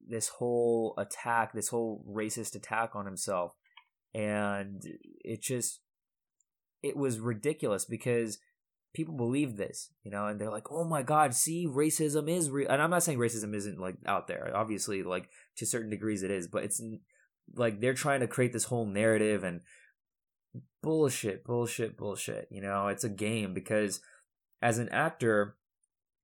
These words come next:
part of your intention is to become famous through attention. And this is, what other way to become famous and get attention than this way, right? And obviously this hoax went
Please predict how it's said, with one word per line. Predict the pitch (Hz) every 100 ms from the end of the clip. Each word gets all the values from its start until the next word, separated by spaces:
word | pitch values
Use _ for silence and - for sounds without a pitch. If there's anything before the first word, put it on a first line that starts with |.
| - - -
part | 135 143
of |
your | 135
intention | 120 135 135 131
is | 117 -
to | 120 110 101 - -
become | 110 117 107
famous | - 135 117 110 - - -
through | 107 107 104 101 101
attention. | 101 - 117 101 90 - _ - _ _
And | 107 107
this | 143 151
is, | 123 107 101
what | 101 135
other | 143 123
way | 113 117
to | 110 92
become | 104 - 113
famous | 98 110 107 107
and | 101
get | 95
attention | - 104 - 95
than | 90
this | 92 87
way, | - - - - - _
right? | - 101 101
And | 107
obviously | 110 117 113 - 104
this | 98 -
hoax | 104 98 -
went | 92